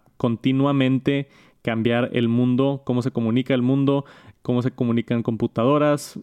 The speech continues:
la música, la industria de tele, la industria de muchas otras tecnologías.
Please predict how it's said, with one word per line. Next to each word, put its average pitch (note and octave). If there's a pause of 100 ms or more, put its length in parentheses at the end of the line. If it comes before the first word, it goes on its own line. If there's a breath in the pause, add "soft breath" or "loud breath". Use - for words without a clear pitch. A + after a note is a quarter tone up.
(140)
la A#2+
música, C#3
la A2+
industria A#2+
de A#2
tele, C3+
la A2+
industria A#2+
de G#2+
muchas A#2
otras A#2
tecnologías. G#2+